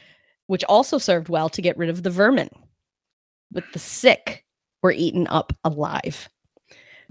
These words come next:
Their sickly countenances and ghastly looks were truly horrible. Some swearing and blaspheming, others crying, praying, and wringing their hands and stalking about like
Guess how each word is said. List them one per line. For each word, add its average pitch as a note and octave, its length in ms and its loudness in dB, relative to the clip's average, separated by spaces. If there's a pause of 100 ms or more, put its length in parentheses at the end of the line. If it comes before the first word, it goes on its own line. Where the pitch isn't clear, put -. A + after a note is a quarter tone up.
(100)
Their F#3+ 120 6
sickly A3 400 2
countenances E3 1040 -2
and F3 200 -6
ghastly F3+ 520 2
looks D#3+ 360 -4
were E3 120 -4
truly E3 340 -4
horrible. D3+ 640 -2 (360)
Some F3 280 -2
swearing G3 580 4
and E3+ 140 -2
blaspheming, F3+ 680 -2
others F3+ 300 -2
crying, F#3 720 0
praying, E3+ 480 0
and D#3+ 240 -6
wringing G3+ 320 0
their F3+ 100 2
hands E3 480 -4
and - 160 -6
stalking F#3 520 0
about D#3+ 280 0
like D#3+ 160 -2